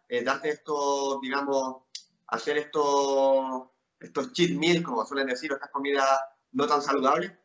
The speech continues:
eh, no va a ser bueno para ti porque no vas a saber luego, al día siguiente, volver otra vez a tener estos hábitos,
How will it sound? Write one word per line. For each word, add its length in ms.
eh, 260
no 120
va 80
a 60
ser 220
bueno 220
para 180
ti 120
porque 280
no 120
vas 140
a 40
saber 260
luego, 260
al 80
día 120
siguiente, 340
volver 300
otra 140
vez 120
a 80
tener 280
estos 240
hábitos, 460